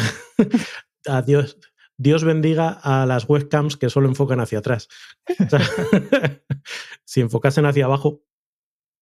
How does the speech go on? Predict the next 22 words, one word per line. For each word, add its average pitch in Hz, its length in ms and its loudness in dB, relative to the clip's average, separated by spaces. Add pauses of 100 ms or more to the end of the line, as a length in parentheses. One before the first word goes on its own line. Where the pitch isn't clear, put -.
(880)
O 135 60 0
sea, 143 160 2
he - 20 0
de 165 80 0
decir 170 260 2
que 160 140 4
hoy, 170 220 2
hoy 160 220 2
no 160 180 2
hay 147 300 2
restos 139 440 0
de, 107 420 0 (160)
de 107 540 -4
comida 127 480 2
ni 123 100 0
nada. 98 260 -6
Hoy 107 180 0
está 127 400 -2 (600)
solo 139 300 2
material 123 340 0
de 120 60 2
escritorio. - 400 -6